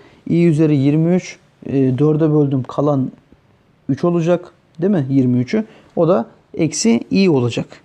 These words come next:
Öyle değil mi? En sonda eksi i. Bakın, e,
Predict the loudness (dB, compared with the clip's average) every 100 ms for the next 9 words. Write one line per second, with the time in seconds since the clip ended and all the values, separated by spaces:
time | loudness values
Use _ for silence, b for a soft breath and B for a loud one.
0 | _ -4 0 2 2 2 -2 -8 _ _
1 | _ _ _ _ -2 -2 -2 -2 -2 -2
2 | -2 -2 -2 -2 -4 b b b -6 -4
3 | -2 -4 -4 b b b -4 0 2 2
4 | 2 2